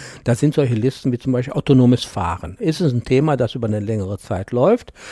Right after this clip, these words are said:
Dazu gibt es eine Expertenliste. Oder jetzt zum Beispiel Brexit. Läuft auch schon eine ganze Reihe. Es ist natürlich ein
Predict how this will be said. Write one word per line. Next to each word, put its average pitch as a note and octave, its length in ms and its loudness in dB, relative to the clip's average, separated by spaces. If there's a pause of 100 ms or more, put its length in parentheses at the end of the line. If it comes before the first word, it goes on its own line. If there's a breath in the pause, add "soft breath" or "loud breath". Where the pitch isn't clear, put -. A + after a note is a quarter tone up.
(140)
Dazu B2+ 320 0
gibt B2 220 -4
es A#2 100 -2
eine A#2+ 80 -2
Expertenliste. A2 880 -2
Oder C#3+ 220 6
jetzt B2+ 240 2
zum C3 100 2
Beispiel A#2 220 -2
Brexit. G#2 640 -6
Läuft D#3 320 2
auch D3+ 200 2
schon D3 160 -2
eine B2 120 2
ganze A#2+ 380 -4
Reihe. F3+ 280 0
Es B2+ 180 -4
ist C#3+ 40 -8
natürlich C3+ 460 -2
ein A2+ 140 -4